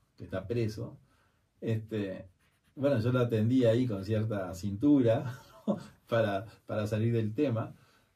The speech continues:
Y, y cuando se iba el que, el que estaba acompañando, cuando me da la mano, dice, "Mire que está". Y yo creo que sí, que pueden, pueden estar financiando campañas, el, porque no, tal vez no se presenten como narcos,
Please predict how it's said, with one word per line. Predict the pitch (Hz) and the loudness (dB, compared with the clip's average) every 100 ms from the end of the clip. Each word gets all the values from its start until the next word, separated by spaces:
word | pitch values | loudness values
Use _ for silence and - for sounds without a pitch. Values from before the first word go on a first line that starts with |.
| _ _ - | _ _ -10
Y, | 220 113 107 98 95 95 101 - _ | -2 0 0 -2 -6 -12 -14 -18 _
y | - 104 | -10 -6
cuando | 101 101 | -4 -2
se | 101 | 0
iba | 107 117 | 2 2
el | 110 101 | 0 -8
que, | 90 90 90 | -8 -8 -8
el | 92 | -8
que | 92 | -10
estaba | 92 107 107 | -6 -2 0
acompañando, | 110 107 104 101 101 107 110 107 | 0 0 -2 -4 -4 -4 -4 -6
cuando | 90 90 | -8 -8
me | 95 | -8
da | 98 | -8
la | |
mano, | 98 | -6
dice, | 104 95 | -8 -8
"Mire | 101 107 | -8 -8
que | 98 | -8
está". | - 92 - - _ - | -12 -14 -16 -20 _ -12
Y | 104 | -4
yo | 107 143 | 2 4
creo | 165 | 2
que | 170 135 | 2 0
sí, | 147 143 | 2 0
que | 110 104 | 0 -2
pueden, | 110 107 104 | -2 -4 0
pueden | 120 113 | 0 2
estar | 107 117 113 | 2 0 0
financiando | 107 98 117 147 120 | -2 -4 -2 -2 -2
campañas, | 95 95 98 92 98 107 - _ _ 98 98 | -4 -6 -8 -8 -10 -12 -16 _ _ -18 -12
el, | 101 92 87 87 92 104 123 123 _ _ _ _ | -10 -8 -10 -12 -12 -14 -16 -18 _ _ _ _
porque | 101 101 101 98 95 90 90 - 110 | -8 -8 -8 -8 -6 -8 -10 -14 -2
no, | 110 120 - 110 - | 0 0 -2 -12 -8
tal | - 110 | -4 0
vez | 139 | 0
no | 160 | 0
se | 131 | -2
presenten | 107 113 123 107 | -2 -2 0 0
como | 95 92 | -2 -4
narcos, | 104 120 98 90 90 - | -2 -2 -2 -8 -16 -18